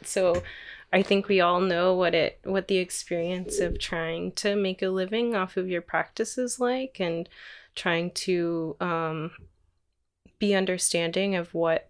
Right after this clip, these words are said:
the value of your work might be. So, you know, like, we have incredible engineers and our facilities are, you know, wonderful.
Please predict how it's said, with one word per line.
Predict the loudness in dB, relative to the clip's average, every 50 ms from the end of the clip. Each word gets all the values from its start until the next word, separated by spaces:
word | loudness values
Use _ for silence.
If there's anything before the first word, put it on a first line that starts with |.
| _ _
the | -2 -2 -2 0
value | 2 2 2 2 2 2 2 2 2 2 0
of | 0 -2 -2
your | -4 -4 -2
work | -2 -2 -4 -2 -2
might | -2 -2 -2 -2
be. | -2 -2 -2 -2 -2 -4 -8 -10 -16 -18 -18 -18 -14 -10
So, | 2 4 4 4 4
you | 4 6 6
know, | 6 4 4
like, | 4 4 4 4 2
we | -2 -2
have | 2 4 6 6 6 4 0 -6 -12 -16 -16 -18 -20 _ _ _ _ _ _ _ _ _ _ _ _
incredible | -2 -2 0 2 4 4 4 4 2 0
engineers | 0 0 -2 -2 -4 -2 0 0 0 0 0 -2 -4
and | -6
our | -6 -6 -6
facilities | -8 -10 -12 -10 -6 -4 -2 -2 -2 -2 -4 -4 -6 -6 -6
are, | -4 -4 -4 -6 -8 -12 -14 _
you | -8 -6
know, | -6 -6 -6 -8 -10 _
wonderful. | -2 0 0 0 0 -2 -2 -2 -2 -2 -2 0 -2 -4 -6